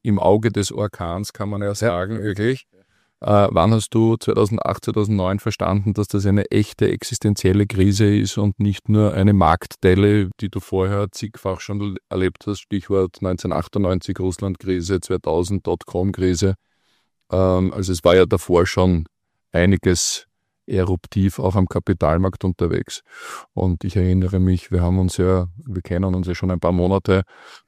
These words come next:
Speaker 1: an die, an die Situation,
Speaker 2: Ja.
Speaker 1: sie-, sieben Euro, die a-, die erste Bank.
Speaker 2: Sechs
Speaker 1: Akt-,
Speaker 2: Euro, sechs
Speaker 1: sechs,
Speaker 2: Euro.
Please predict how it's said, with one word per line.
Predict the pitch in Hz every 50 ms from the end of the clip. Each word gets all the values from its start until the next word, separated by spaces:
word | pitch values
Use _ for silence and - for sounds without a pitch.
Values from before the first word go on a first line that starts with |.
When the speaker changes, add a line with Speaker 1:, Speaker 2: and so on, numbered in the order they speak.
| _ -
Speaker 1:
an | - 90 92 92 95 92
die, | - 92 92 92 95 - - _ _
an | - 90 95
die | - 101
Situation, | - - 98 87 - - 92 - - 95 87 90 92 95 98 98
Speaker 2:
Ja. | 107 - - - -
Speaker 1:
sie-, | _ - - - 104 101 -
sieben | - - - 104 98 95 82
Euro, | 76 78 85 92 92 98
die | 95 - -
a-, | - 80 - - 107 -
die | 92 90
erste | 85 87 90 - - 92
Bank. | - 92 92 95 101 101 - - _ _ _ _ _ _ _ _ _
Speaker 2:
Sechs | - - 107 101 -
Speaker 1:
Akt-, | 90 -
Speaker 2:
Euro, | 104 101 98 98
sechs | 98 92 - 101 95 - -
Speaker 1:
sechs, | - 165 92 92 -
Speaker 2:
Euro. | 92 90 90